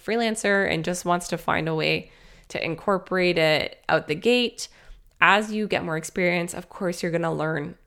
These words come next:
what works for you, which routines don't work for you, what hours of the day are your most productive, which ones do you just wanna unplug and have time for yourself and your family. All of that will come in time. The most important thing I hope that you took away, I'm sure I stress it enough, is just to be consistent.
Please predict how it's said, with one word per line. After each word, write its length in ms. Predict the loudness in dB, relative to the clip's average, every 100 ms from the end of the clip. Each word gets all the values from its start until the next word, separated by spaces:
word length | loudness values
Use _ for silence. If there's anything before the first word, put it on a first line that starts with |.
| _
what 240 | -6 -2
works 240 | 0 0 -4
for 160 | -4
you, 420 | -2 0 -2 -4 -8 _
which 260 | -10 -8
routines 360 | -10 -10 -10 -6
don't 200 | -4 -2
work 160 | -4 -6
for 160 | -4
you, 160 | -2 2
what 160 | 0
hours 320 | 4 2 2 -2
of 100 | -8
the 60 |
day 240 | 0 2 2
are 80 |
your 140 | 0 -2
most 260 | -4 -6
productive, 600 | -4 0 0 0 -2 -2 -6 -20 -20 _
which 220 | -4 -2 0
ones 300 | -2 -2 -2
do 80 |
you 80 | -2
just 240 | -2 -6 -4
wanna 220 | -6 -4
unplug 500 | -6 0 4 6 4
and 120 | 0
have 140 | -4
time 180 | -4 -4
for 100 | -4
yourself 440 | -6 -4 -2 -2 -2
and 120 | -6
your 80 | -2
family. 580 | 0 2 2 0 -2 -8 -20 -20 -20 -20 -20 _ _
All 180 | 2 2
of 60 | 6
that 160 | 4
will 100 | 4
come 220 | 0 -2
in 100 | -2
time. 360 | -2 -4 -4 -10 -20 -20 _ _ -20 _
The 80 | -2
most 260 | 0 0 -2
important 540 | -6 2 2 2 0
thing 360 | 2 2 0 -4
I 60 | -4
hope 180 | -2 -2
that 140 | -2
you 80 | -2
took 240 | -2 -2
away, 280 | 2 4 4
I'm 140 | 2 -2
sure 220 | -2 -2
I 80 | -2
stress 280 | -4 -6
it 80 | -4
enough, 340 | -2 -2 -2 -4
is 120 | -6
just 220 | -8 -4
to 80 | -6
be 340 | -4 -6 -6
consistent. 720 | -6 -10 -8 -8 -8 -6 -8